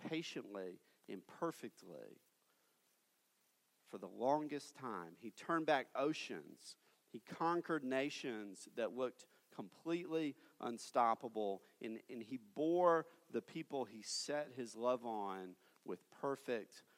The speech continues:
patience, all so that he could get things just right, get the timing perfect, so that he himself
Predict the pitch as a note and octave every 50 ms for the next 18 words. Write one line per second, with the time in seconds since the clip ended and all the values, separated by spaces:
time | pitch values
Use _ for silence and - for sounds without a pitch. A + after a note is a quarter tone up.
0 | _ _ _ _ - - G#2 G2 G2 - - - E2 D#2+ D2+ - - - - -
1 | - _ _ _ _ _ _ _ _ _ - B2+ C#3+ D#3 E3 E3 - - - D#3
2 | C3+ C3 B2+ B2 C3+ B2 C#3+ B2 G#2+ A#2 A2+ - - - A#2+ G#2+ G2 F#2 - -
3 | - A2 G#2 G#2 - - - G2 D#2+ D2 C2+ A#1 - _ _ _ _ _ _ _
4 | _ _ _ _ _ _ _ _ _ _ _ _ _ - A#2+ - - - - -
5 | - - D3+ C#3+ D3+ D#3+ D#3 D#3 D3+ D3 C#3+ C3+ B2+ - - _ _ _ _ -
6 | - _ _ - - - G3 E3+ - - - - - - _ - - _ _ _
7 | _ _ _ - - - C3+ B2+ A#2+ A2 - - _ _ _ _ - - - F3
8 | F#3+ F3+ E3+ F#3+ F3 E3 - - F3 D3+ G#2+ D2+ G1+